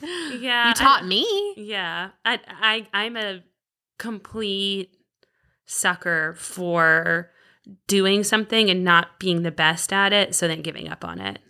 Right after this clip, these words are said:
Speaker 1: Oh my God, you
Speaker 2: When we
Speaker 1: gotta
Speaker 2: did our sticker business, I'm like, "Well, I'm not Love and Lion, so," ugh.
Speaker 1: I don't even know who that is. <laughs> I'm j-,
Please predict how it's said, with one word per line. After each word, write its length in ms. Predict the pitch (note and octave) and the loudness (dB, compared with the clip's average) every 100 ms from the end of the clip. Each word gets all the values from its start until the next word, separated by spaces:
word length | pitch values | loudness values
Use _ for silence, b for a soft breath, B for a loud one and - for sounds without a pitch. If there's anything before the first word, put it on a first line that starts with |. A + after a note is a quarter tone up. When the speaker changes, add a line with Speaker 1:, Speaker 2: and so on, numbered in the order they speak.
| _ F#3 | _ 0
Speaker 1:
Oh 80 | |
my 140 | F3+ F3 | 2 2
God, 420 | E3 E3+ E3 D3+ | 0 2 2 2
you 140 | D#3+ F3+ | 0 4
Speaker 2:
When 140 | G3 | 6
we 80 | G#3 | 6
Speaker 1:
gotta 140 | F#3+ | 6
Speaker 2:
did 60 | B3+ | 4
our 100 | B3+ | 2
sticker 360 | - F#3 G#3+ | 0 -4 -4
business, 400 | A3 A3 A3+ A3 | -6 -4 -4 -6
I'm 100 | G3+ F#3+ | -4 -4
like, 140 | F3+ | -2
"Well, 120 | F#3+ | 0
I'm 140 | F#3+ F#3+ | 0 0
not 340 | G3 G3 G3 | 4 4 4
Love 240 | F#3+ F#3+ F#3+ | 0 0 0
and 120 | F#3+ | 0
Lion, 560 | F#3+ G#3+ F#3 F3+ G3 | 2 4 4 2 0
so," 520 | G3 G3 F#3+ F#3 F#3 - | 0 4 4 4 0 -4
ugh. 180 | F#3+ - - A3 | -8 -8 -4 0
Speaker 1:
I 80 | |
don't 120 | D#4 G4 | 2 2
even 240 | F#4+ B3+ | 2 6
know 140 | A3+ B3+ | 6 6
who 80 | C4 | 6
that 180 | A#3+ | 4
is. 640 | F3+ A3 F#3 C#3 C3 - - | 4 4 4 2 2 4 4
<laughs> 40 | B4 B B B B B B B _ _ _ _ - | 2 B B B B B B B _ _ _ _ 2
I'm 180 | G3+ | 4
j-, 80 | A3+ | 4